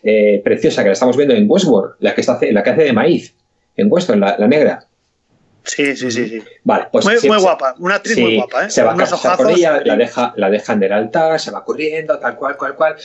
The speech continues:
Speaker 1: Y años después, él es un puto gordo que ha saca-, ha hecho una panza in tremenda y ella, pues, está a punto de casarse precisamente con un tío que corre, que va a correr la maratón de tal. Y él dice, "Pues yo también, yo también la voy a correr porque le voy a reconquistar <laughs> a mi mujer".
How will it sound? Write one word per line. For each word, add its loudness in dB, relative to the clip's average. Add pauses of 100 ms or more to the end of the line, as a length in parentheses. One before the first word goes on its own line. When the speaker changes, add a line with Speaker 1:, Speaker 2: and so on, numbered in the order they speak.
Speaker 1:
Y 0
años 0
después, 0
él 4
es 0
un -6
puto -2
gordo 0 (300)
que 0 (340)
ha 0
saca-, -4
ha 4
hecho -4
una -2
panza 0
in -2
tremenda 0 (260)
y 4
ella, 2
pues, 0
está 0
a -4
punto 0
de 2
casarse -2
precisamente -2
con 2
un 2
tío 2
que -4
corre, -4 (420)
que 0
va 0
a -4
correr 0
la -2
maratón 0
de 2
tal. -4
Y 2
él 4
dice, -2
"Pues 0
yo 2
también, 0 (160)
yo 0
también 2
la 4
voy 6
a 0
correr 2
porque 0
le 4
voy 0
a 2
reconquistar -2
<laughs> -2
a 2
mi 4
mujer". 0